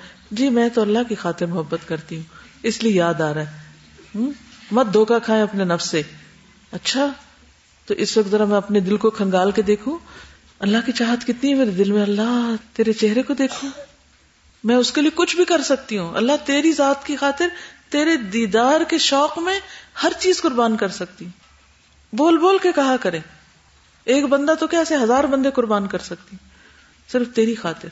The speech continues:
تو جب تک ہماری محبتیں، ہمارے غصے، ہماری ناراضگیاں اللہ کی خاطر نہیں ہوں گی تو اس وقت تک ہمارا ایمان مکمل ہی نہیں ہے، ایمان ناقص ہے، اور اگر ایمان ناقص ہے تو عمل بھی ناقص ہے۔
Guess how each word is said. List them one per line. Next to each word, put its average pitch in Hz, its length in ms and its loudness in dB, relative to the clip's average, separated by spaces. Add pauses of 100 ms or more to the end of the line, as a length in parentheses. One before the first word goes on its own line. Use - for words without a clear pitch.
(460)
تو 190 60 -12
جب 220 140 0 (140)
تک 302 240 -4
ہماری 202 280 2
محبتیں، 202 680 0 (400)
ہمارے 196 400 0 (320)
غصے، 208 460 0
ہماری 190 360 -2
ناراضگیاں 196 600 0 (360)
اللہ 208 220 2 (120)
کی 233 120 -4
خاطر 180 380 0
نہیں 294 180 0
ہوں 285 160 2
گی 359 120 2 (300)
تو - 120 -18
اس 254 200 -6
وقت 262 220 -2
تک 285 200 0
ہمارا 220 240 2
ایمان 226 360 4
مکمل 247 440 4
ہی 330 60 2
نہیں 247 260 2
ہے، 160 80 -6 (220)
ایمان 220 380 2
ناقص 208 420 2
ہے، 185 80 2 (260)
اور 190 120 0
اگر 220 160 4
ایمان 233 380 4
ناقص 294 360 0
ہے 339 60 2
تو 320 180 -2
عمل 220 240 4
بھی 214 100 4
ناقص 180 420 -2
ہے۔ 165 60 -14